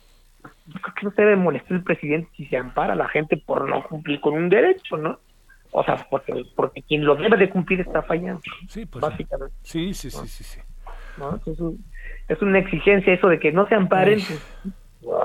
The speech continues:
Speaker 1: ¡ay, porque quieren! Que entonces que recurramos a la Virgen de Guadalupe, lo digo con mucho respeto, y vayamos a la basílica y le pidamos a la Virgen que por favor haga de llegar los medicamentos de manera milagrosa.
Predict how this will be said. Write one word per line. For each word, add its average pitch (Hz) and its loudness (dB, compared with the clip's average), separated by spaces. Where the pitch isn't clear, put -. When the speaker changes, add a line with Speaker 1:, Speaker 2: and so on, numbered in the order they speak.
Speaker 1:
¡ay, 143 -8
porque - -8
quieren! 160 2
Que 147 2
entonces 190 4
que 151 -4
recurramos 151 4
a 147 6
la 135 6
Virgen 165 4
de 156 8
Guadalupe, 156 8
lo 139 2
digo 143 4
con 139 -2
mucho 143 2
respeto, 156 0
y 139 0
vayamos 139 4
a 156 4
la 143 6
basílica 147 0
y 135 6
le 131 2
pidamos 143 0
a 156 4
la 151 4
Virgen 151 4
que 139 0
por 151 2
favor 170 10
haga 165 2
de 147 2
llegar 165 6
los 165 6
medicamentos 151 2
de 143 -2
manera 135 -4
milagrosa. 160 0